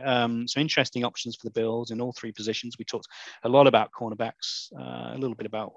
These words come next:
uh, linebackers and safeties. I think what happens at linebacker and safety is gonna tell us a lot about what they think they wanna do with, <laughs> with, with those two positions moving forward.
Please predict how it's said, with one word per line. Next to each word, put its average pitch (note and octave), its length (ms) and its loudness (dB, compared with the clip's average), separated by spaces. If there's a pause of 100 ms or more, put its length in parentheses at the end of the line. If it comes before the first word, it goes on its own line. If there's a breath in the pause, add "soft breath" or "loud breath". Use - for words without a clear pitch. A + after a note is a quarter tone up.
(160)
uh, A#2 80 -8
linebackers A2+ 560 -8
and A2 100 -8
safeties. A2 540 -6 (400 loud breath)
I - 20 6
think D#3+ 200 6 (240)
what C3+ 200 6
happens C3 340 4
at B2 80 0
linebacker A#2 440 2
and A2 80 -2
safety G#2+ 260 0
is G#2 60 -12
gonna G#2+ 120 -2
tell A#2 220 2
us G#2+ 100 0
a A2 40 -2
lot G#2 160 0
about G#2+ 200 -4
what G#2 120 -6
they G#2+ 80 -6
think A2 220 -12
they A2+ 60 -10
wanna G#2+ 220 -8
do G#2 180 -6
with, G#2 200 -10 (240)
<laughs> - 200 2
with, - 220 -4 (320 loud breath)
with C3 120 6
those C3 200 10
two B2+ 160 4
positions A#2 500 2
moving A2+ 280 0
forward. A2+ 420 -2